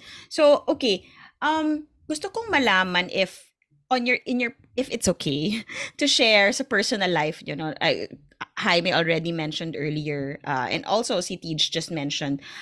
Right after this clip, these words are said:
Um, but in other facets of your life, how have you, kumbaga, I, I heard this from one of you, you guys eh, um, "Behavioral design ko yung sarili ko." Yung ganon, parang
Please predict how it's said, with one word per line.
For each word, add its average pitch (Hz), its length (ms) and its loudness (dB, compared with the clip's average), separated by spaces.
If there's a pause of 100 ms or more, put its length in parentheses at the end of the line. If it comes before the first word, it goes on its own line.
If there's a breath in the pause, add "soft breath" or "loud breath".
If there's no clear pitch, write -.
(140 loud breath)
Um, 247 200 4
but 320 120 0
in 381 100 0
other 320 240 2
facets 208 440 -2
of 185 160 -4
your 175 140 -2
life, 143 300 -2
how 269 260 2
have 294 180 -2
you, 220 320 -4 (960 soft breath)
kumbaga, 208 640 6
I, - 200 0
I 247 120 4
heard 220 200 2
this 220 120 -2
from 202 200 -6
one 180 200 0
of 180 100 -6
you, 180 220 -10 (100)
you 175 240 2
guys 160 300 2
eh, 147 320 -2
um, 165 240 0
"Behavioral 220 640 2
design 175 380 2
ko 180 80 -2
yung 165 160 -2
sarili 143 400 -4
ko." 135 240 -10 (320 loud breath)
Yung 320 160 4
ganon, 240 400 6
parang 294 160 4